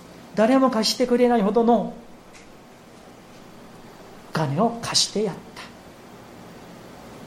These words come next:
そして清算をした。しかし、このしもべが「全部払いますから待ってください」と言われた。しかし、それは、彼はそれを返済できないことを分かっているにもかかわらず、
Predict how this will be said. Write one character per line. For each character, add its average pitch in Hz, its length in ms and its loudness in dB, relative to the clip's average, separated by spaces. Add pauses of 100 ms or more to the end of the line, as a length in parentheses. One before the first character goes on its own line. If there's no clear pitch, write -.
(360)
そ - 40 0
し - 100 2
て 262 220 8
清 254 260 6
算 262 220 2
を 269 380 4 (100)
し - 160 -8
た。 - 140 -10 (1200)
し - 80 -14
か 240 120 4
し、 247 220 2 (200)
こ 262 60 0
の 254 80 8
し - 120 4
も 247 160 4
べ 208 140 -2
が 202 240 -2 (260)
「全 254 200 6
部 233 80 6
払 240 260 4
い 262 40 -2
ま 254 100 -2
す - 120 -6
か 247 120 -2
ら 240 160 -2 (120)
待 233 180 0
っ - 40 -8
て 254 80 -2
く 254 80 -2
だ 247 100 2
さ 233 160 2
い」 202 100 -2
と 190 120 0
言 180 120 0
わ 170 80 0
れ 156 80 -6
た。 - 160 -14 (1800)
し - 80 -14
か 254 140 2
し、 - 40 -4
そ 302 80 0
れ 302 60 2
は、 285 120 4
彼 254 200 2
は 233 320 4 (220)
そ - 100 -6
れ 156 100 2
を 180 280 2 (240)
返 175 180 4
済 160 220 -4
で 147 100 -2
き 208 100 -2
な 233 100 2
い 226 40 2
こ 196 80 0
と 175 120 0
を 151 40 -2
分 196 120 0
か 277 140 4
っ 277 160 -2
て 285 80 -4
い 285 60 0
る 302 100 0
に 311 80 0
も 233 80 2
か - 60 -6
か 269 100 2
わ 302 100 0
ら 269 140 0
ず、 - 140 -12